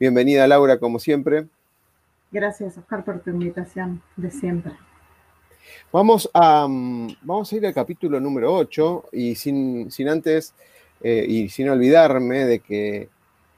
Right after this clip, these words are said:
Speaker 1: ahí en la descripción del canal de YouTube, donde está saliendo en estos momentos, entre otras redes,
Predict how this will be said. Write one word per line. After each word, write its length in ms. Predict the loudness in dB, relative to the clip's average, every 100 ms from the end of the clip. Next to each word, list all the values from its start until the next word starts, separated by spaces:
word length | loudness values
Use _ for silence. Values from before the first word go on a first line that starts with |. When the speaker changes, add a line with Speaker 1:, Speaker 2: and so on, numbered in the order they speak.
| _
Speaker 1:
ahí 200 | 0 2
en 120 | 4
la 100 | 2
descripción 680 | 0 -2 -6 0 4 6 4
del 160 | 2 0
canal 240 | 0 2
de 160 | 4 2
YouTube, 420 | 2 4 4 2
donde 140 | -4 -6
está 120 | -8
saliendo 480 | -6 -4 -2 -2 -4
en 80 |
estos 180 | -6 -6
momentos, 600 | -2 0 0 0 -2 -4
entre 280 | -10 -10 -2
otras 260 | -2 -2 2
redes, 480 | 4 6 4 0